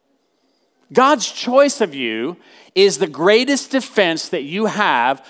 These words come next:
when the enemy chooses to accuse, lie to you, and try to rob from you.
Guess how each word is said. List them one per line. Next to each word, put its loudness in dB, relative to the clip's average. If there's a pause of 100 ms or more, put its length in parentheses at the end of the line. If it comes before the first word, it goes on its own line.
(100)
when 0
the -2
enemy 0
chooses -6
to -6
accuse, -8
lie 0
to -14
you, -10
and -16
try -6
to -6
rob -4
from -20
you. -20